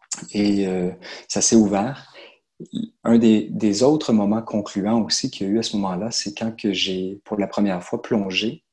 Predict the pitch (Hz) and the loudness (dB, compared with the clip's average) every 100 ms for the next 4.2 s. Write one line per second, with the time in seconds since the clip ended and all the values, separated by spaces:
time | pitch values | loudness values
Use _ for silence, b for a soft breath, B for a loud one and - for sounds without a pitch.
0 | B B B B B _ 90 92 90 90 | B B B B B _ -10 -6 -6 -6
1 | 87 - - - - - 104 95 95 92 | -6 -8 -12 -12 -12 -8 -6 -4 -2 -2
2 | 98 95 90 - 139 120 101 98 98 90 | -2 -2 -4 -2 0 2 0 -2 -2 -2
3 | 90 95 107 113 - 95 90 87 87 - | -2 -2 -4 -8 -10 -6 -4 -4 -6 -8
4 | - - | -8 -10